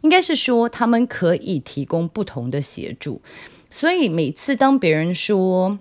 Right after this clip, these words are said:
“诶，T 倾向的人好像就没有同理心”的时候，我就一直在想说：“这是真的吗？真的是这样子吗？”所以在多做了一些研究之后呢，我就发现在二零二零年有两位心理学家，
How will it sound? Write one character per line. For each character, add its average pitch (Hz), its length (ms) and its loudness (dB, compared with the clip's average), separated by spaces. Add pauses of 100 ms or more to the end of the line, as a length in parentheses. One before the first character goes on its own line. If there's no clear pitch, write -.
(100)
“诶， 214 320 2
T 294 220 0
倾 285 260 4
向 220 260 4
的 143 80 0
人 123 80 2
好 143 140 -4
像 240 180 0
就 254 100 2
没 190 120 2
有 151 120 0
同 135 280 -4
理 165 140 -4
心” 180 200 -4
的 165 120 0
时 110 160 -6
候， 139 200 -4 (300)
我 180 100 -2
就 311 160 0
一 302 140 0
直 285 160 -4
在 269 160 2
想 - 180 -6 (100)
说： 185 360 -2
“这 403 200 0
是 339 180 2
真 208 280 4
的 180 80 4
吗？ 117 220 -4 (100)
真 339 140 0
的 370 100 0
是 170 160 -4
这 147 240 -2
样 - 160 -6 (120)
子 - 180 -18
吗？” - 160 -14 (420)
所 - 200 0
以 233 80 2
在 233 260 6
多 269 260 2
做 302 200 2
了 190 100 4
一 196 160 0
些 190 300 2
研 147 280 2
究 190 240 2
之 143 220 -4
后 156 300 -2
呢， - 120 -10
我 - 60 -12
就 180 100 -4
发 196 200 -4
现 196 200 0
在 190 120 2
二 359 240 0
零 180 200 0
二 180 160 4
零 139 240 0
年 131 220 -2
有 156 160 2
两 180 380 2
位 349 160 2
心 247 240 2
理 160 100 -2
学 131 240 -4
家， 139 400 -4